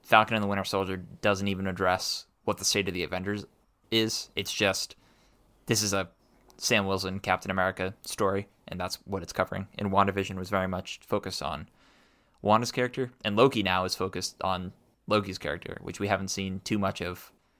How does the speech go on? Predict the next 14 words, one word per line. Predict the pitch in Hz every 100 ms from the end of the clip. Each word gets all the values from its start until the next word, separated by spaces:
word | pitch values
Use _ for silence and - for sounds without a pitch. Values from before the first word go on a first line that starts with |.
| _ _ _ _
as-, | 107 - -
aside | 104 - 92 87
from, | 87
like, | 82 -
the | 92
Thor | 101 92 - _
movies, | - 73 55 -
and | -
this | - -
is | 92
very | 90
much | 82 -
centered | - 90 80
on, | -